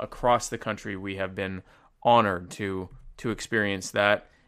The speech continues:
And of course, this episode is brought to you by personal injury attorney Chris Reynolds, attorney at law. If you are injured personally in,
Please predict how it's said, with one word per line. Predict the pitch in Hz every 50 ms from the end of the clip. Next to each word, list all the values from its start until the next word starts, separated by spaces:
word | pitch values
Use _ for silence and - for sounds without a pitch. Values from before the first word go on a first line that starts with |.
| _ _ _
And | - 107 107 104
of | 107 98
course, | - - 123 117 110 -
this | - - 113 - -
episode | 110 104 - 113 - - 113 110 104
is | 104 98
brought | - 113 110 107 110 110
to | - 123
you | 117
by | 107 113 117 123 123 117 - - - _
personal | - 165 180 185 - - 180 175 170
injury | - 151 143 131 139 143
attorney | 139 127 - 139 135 131
Chris | 127 - 135 120 - -
Reynolds, | 120 117 117 113 110 107
attorney | 107 - 117 113 113 113
at | 110 -
law. | 107 107 104 98 98 -
If | - 113 - -
you | 131 131 131
are | 135 135 135
injured | - - 135 143 135 135 135 127 113 -
personally | - 135 139 139 131 - 139 127 117 104 98 - _ _ _ _ _ -
in, | 127 127 127